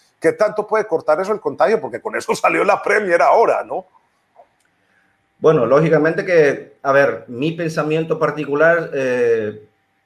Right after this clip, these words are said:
Speaker 2: trato de poder dividirlo en dos, ¿no es cierto? O sea, uno lógicamente no puede dejar pasar la cantidad importante de,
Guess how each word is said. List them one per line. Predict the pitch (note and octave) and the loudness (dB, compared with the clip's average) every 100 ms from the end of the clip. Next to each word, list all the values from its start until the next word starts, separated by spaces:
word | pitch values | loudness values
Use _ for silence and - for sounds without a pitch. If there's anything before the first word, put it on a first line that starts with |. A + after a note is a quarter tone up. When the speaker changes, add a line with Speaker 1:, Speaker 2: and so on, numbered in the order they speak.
| _ - | _ -2
Speaker 2:
trato | C#3 C#3+ D3 C#3 | 0 0 0 0
de | C#3 | -2
poder | C3+ B2+ C3 B2+ | 0 0 2 0
dividirlo | B2 A#2+ B2 C3 C3 B2 | -6 -10 -4 -4 -2 -2
en | A#2 | -2
dos, | A2+ B2 A2 - _ _ | 0 -2 -4 -10 _ _
¿no | - | -18
es | - | -8
cierto? | A#2+ A2+ G2+ F#2+ - | -6 -6 -8 -12 -10
O | |
sea, | A2 A2 G#2+ G#2+ G2+ G2 - _ _ _ _ - | -4 -2 0 0 0 -2 -10 _ _ _ _ -4
uno | C3+ C#3+ C#3 | 0 2 4
lógicamente | C3 B2+ C3 B2 C3 C3 C3 | 4 2 0 0 2 0 0
no | B2+ A2+ | 0 0
puede | B2+ C3 B2+ | 2 4 4
dejar | B2 B2+ B2+ | 2 2 0
pasar | B2+ B2 C3+ C#3 C#3+ B2 | 0 2 4 4 0 -4
la | A#2 | -4
cantidad | A#2 A2+ A2+ A2 A#2 A#2+ A#2+ | -4 -6 -6 0 2 2 0
importante | A2+ A#2 A#2 B2 B2 B2 | -4 -4 0 -2 0 0
de, | A#2 A2+ | 4 2